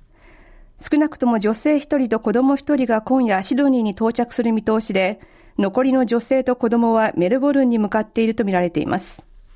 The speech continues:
オーストラリア連邦警察は、女性のうち数人は十分な証拠があれば起訴され、逮捕される可能性があると述べています。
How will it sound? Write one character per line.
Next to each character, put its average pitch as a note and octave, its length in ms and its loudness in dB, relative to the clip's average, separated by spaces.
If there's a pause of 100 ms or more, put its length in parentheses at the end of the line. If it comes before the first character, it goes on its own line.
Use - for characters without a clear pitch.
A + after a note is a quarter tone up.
(1040)
オ A#3+ 120 0
ー C4+ 40 0
ス - 60 -14
ト D4 80 -4
ラ C#4 120 0
リ C4 80 2
ア A#3+ 60 0
連 B3 200 2
邦 C4+ 120 -2
警 C4+ 200 0
察 A#3 280 -2
は、 G#3 220 0 (240)
女 F#3+ 160 0
性 C#4+ 240 2
の C4+ 120 2
う C4 80 0
ち C4 120 -6
数 B3 280 0
人 B3 220 2
は G#3+ 320 0
十 G#3 280 0
分 C#4+ 180 2
な A3+ 140 0
証 A#3+ 240 0
拠 C4+ 100 2
が C4+ 140 2
あ C4+ 60 2
れ B3 120 2
ば F#3+ 280 0
起 - 120 -16
訴 C4+ 140 0
さ A3+ 180 -2
れ、 G#3 300 0
逮 B3+ 200 0
捕 A#3+ 120 -2
さ A3+ 100 -2
れ A3 100 2
る G#3+ 100 -2
可 A3 120 -2
能 A3 160 2
性 A3 220 -4
が G#3+ 80 0
あ G#3+ 60 0
る G#3 40 -6
と A3 80 -4
述 G#3+ 140 0
べ F#3 100 -2
て E3+ 100 -4
い C#3+ 60 -2
ま F#3+ 160 -2
す。 - 220 -10